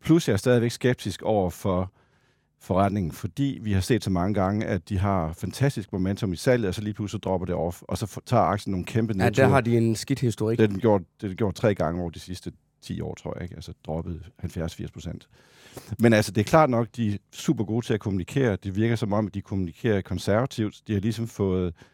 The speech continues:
Speaker 1: skabt tillid blandt investorerne. Og hvis man kigger på matematikken i guidance frem til seksogtyve, kigger på de her syv til ni procents organisk vækst, og man kigger på deres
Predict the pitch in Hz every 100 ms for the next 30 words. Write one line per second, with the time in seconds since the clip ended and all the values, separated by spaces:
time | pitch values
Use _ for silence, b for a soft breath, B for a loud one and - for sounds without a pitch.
0 | b - 90 85 - - 131 113 98 107
1 | 95 90 80 98 101 135 135 b b b
2 | b 101 104 98 117 - 170 175 - 104
3 | 104 98 - - 147 131 113 98 90 98
4 | 90 101 98 85 - - _ - 101 98
5 | - 90 - 98 - - 87 85 92 -
6 | 101 82 92 80 78 b b - 90 80
7 | 98 - 98 90 85 92 82 82 92 87
8 | 82 - 92 92 - 82 80 95 92 92
9 | 85 80 -